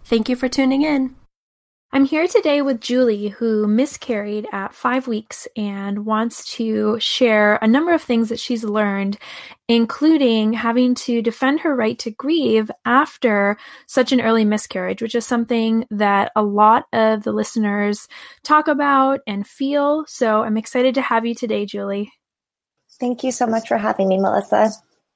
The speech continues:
Speaker 1: So why don't you get started and just tell us about that miscarriage?
Speaker 2: Yeah, so, um, it's still very new for me.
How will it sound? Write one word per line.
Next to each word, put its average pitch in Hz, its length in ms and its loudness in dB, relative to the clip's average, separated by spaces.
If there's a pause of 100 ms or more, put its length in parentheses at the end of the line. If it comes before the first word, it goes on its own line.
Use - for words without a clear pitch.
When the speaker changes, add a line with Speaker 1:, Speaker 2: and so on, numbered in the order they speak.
(640)
Speaker 1:
So 294 360 4
why 262 180 4
don't 349 140 -4
you 403 100 0
get 381 160 -4
started 220 680 -2
and 208 560 -2 (120)
just - 340 -2
tell 247 260 2
us 214 300 2
about 196 720 -2 (160)
that 220 180 -4
miscarriage? - 800 -6 (1600)
Speaker 2:
Yeah, 208 460 2
so, 202 760 4
um, 190 500 0 (500)
it's 196 200 -10
still 214 200 0
very 202 380 2
new 196 220 -2
for 170 180 -6
me. 180 320 -6